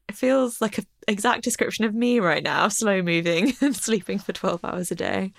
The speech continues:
They have a low body temperature, which also feels like me. I'm always cold. And yeah, they're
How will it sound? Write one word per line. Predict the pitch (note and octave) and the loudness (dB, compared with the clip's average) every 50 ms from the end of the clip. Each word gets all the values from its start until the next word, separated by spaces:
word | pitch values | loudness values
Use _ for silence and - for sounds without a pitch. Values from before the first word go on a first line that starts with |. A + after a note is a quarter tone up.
| _ _ - | _ _ -2
They | - A3+ G#3+ G#3 G#3 G3+ G3+ G3+ G#3 G3+ - - - | 0 2 2 2 2 2 2 2 2 0 0 -2 -6
have | - - A#3+ B3+ A#3 | -6 -4 -2 -2 0
a | B3+ | 2
low | A#3+ B3+ B3 C4 C#4+ D4 C#4+ | 2 2 2 2 0 0 0
body | - G#3 F#3+ - F3+ | 0 -2 -2 -2 -4
temperature, | F3 - F3+ F3 F3 - F3+ - - - F#3+ G#3+ C4 D#4 D#4 _ _ | -6 -6 -8 -8 -8 -10 -12 -12 -10 -8 -6 -6 -6 -8 -10 _ _
which | B3 G#3 - - - | -8 -8 -8 -6 -6
also | - G3 F#3 F3 - F#3 F3 | -4 -4 -4 -4 -4 -4 -4
feels | - F3+ F3 E3+ | -4 -4 -4 -4
like | F3+ E3+ F3 | -4 -4 -4
me. | F3 F#3 A#3 D4 | -2 -2 -2 -2
I'm | C4+ G3+ F3+ | -2 -2 0
always | F3 E3+ F3 E3+ E3+ | 0 0 0 -2 -4
cold. | - - - F3+ E3+ E3+ F#3 A3 D4+ - - _ - | -4 -4 -2 0 0 0 0 0 -2 -4 -6 _ -2
And | G3+ G#3 G#3 G3 F#3+ G3 G3+ G3 G3 G3+ G3+ G3 - - _ | 0 0 0 0 0 -2 -2 -2 -2 -2 -2 -4 -6 -6 _
yeah, | A#3+ B3 B3 B3 A#3 - - | -2 0 0 -2 -2 -4 -4
they're | A3+ G#3+ G#3 | -4 -4 -4